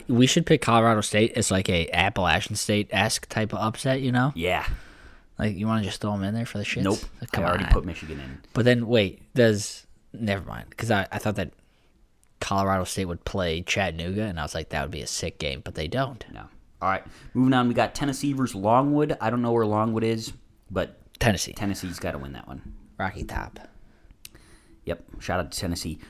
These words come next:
Speaker 2: All right, moving on. Ohio State, Loyola Chicago. I don't think Loyola Chicago plays football, so Ohio State
Speaker 1: So,
Speaker 2: gets the
Speaker 1: obviously,
Speaker 2: dub.
Speaker 1: Loyola.
Speaker 2: Obviously. Uh, oh.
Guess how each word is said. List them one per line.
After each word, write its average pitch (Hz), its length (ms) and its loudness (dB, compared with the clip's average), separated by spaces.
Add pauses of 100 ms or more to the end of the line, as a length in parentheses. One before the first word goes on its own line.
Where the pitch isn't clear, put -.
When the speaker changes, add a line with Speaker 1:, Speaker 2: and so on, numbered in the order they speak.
(100)
Speaker 2:
All 107 60 4
right, 101 100 2
moving 113 220 2
on. 95 180 2
Ohio 117 300 4
State, 117 260 0
Loyola 110 380 0
Chicago. 107 560 0
I 104 60 0
don't 107 120 -2
think 110 220 -6
Loyola 101 320 2
Chicago 98 400 -2
plays 95 260 2
football, 101 380 -2
so 87 240 0
Ohio 95 320 -2
State 98 220 -2
Speaker 1:
So, 90 120 0
Speaker 2:
gets 98 200 -4
the 104 60 0
Speaker 1:
obviously, 101 380 4
Speaker 2:
dub. 95 80 -2
Speaker 1:
Loyola. 90 560 -2 (420)
Speaker 2:
Obviously. 82 580 -2 (300)
Uh, 92 360 6 (1080)
oh. 135 220 0